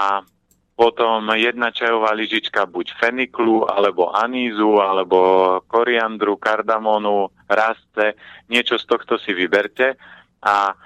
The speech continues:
čiže dáte tie tri zložky, príklad, čajová lyžička kurkumy, šesť klinčekov, a čajová lyžička feniklu, a dám to do vody, privediem k varu, keď to vrie, znížim na minimum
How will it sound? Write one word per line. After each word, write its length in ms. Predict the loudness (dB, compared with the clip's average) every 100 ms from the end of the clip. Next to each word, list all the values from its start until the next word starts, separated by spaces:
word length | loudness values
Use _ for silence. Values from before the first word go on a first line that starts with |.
| -20 _ _ _ _ _
čiže 240 | 0 0
dáte 320 | 2 0 -2 -4
tie 240 | -4 -4
tri 160 | -4 -2
zložky, 480 | 0 0 -4 -10
príklad, 480 | -4 -4 -2 -4 -4
čajová 400 | -4 -2 0 0
lyžička 400 | -2 -8 -8 -8
kurkumy, 720 | -2 -2 0 -2 -2 -2 -4 -8 -20 _
šesť 320 | -2 -2 -2
klinčekov, 960 | -2 -2 0 -2 -2 0 2 2 0 -6 -20 -4
a 400 | 0 0 0 -2
čajová 480 | -4 -2 0 0 -2
lyžička 560 | -6 -10 -6 -4 -4
feniklu, 720 | -2 -2 -2 -4 0 2 0 -4 -20 _ _ -6
a 520 | 0 2 2 2 0 -2
dám 320 | 0 0 0
to 160 | -2
do 160 | 0 0
vody, 480 | 2 0 -2 -2 -4
privediem 720 | -2 0 0 0 -2 -2 -4
k 80 | -2
varu, 480 | 0 0 0 -2 -6 -10 -20 _ -2
keď 120 | -2 -4
to 120 | -2 0
vrie, 320 | 0 0 0 -2
znížim 480 | -6 -6 -4 -4 -2
na 120 | -2 -2
minimum 640 | -4 -4 -2 -2 -2 -6